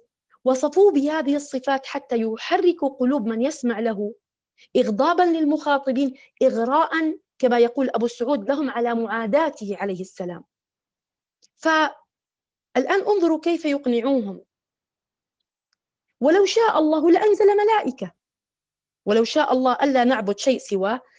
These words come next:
لأنزل علينا ملائكة رسلاً يبلغون ألا نعبد غيره."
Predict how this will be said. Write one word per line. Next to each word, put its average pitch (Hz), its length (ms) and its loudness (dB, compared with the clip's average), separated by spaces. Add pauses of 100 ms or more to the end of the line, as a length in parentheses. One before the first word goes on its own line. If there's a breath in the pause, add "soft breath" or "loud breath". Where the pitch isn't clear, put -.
(160 soft breath)
لأنزل 285 500 2
علينا 269 460 0
ملائكة 262 720 -2 (500)
رسلاً 320 640 2
يبلغون 311 720 2
ألا 302 340 0
نعبد 349 340 2
غيره." 262 380 0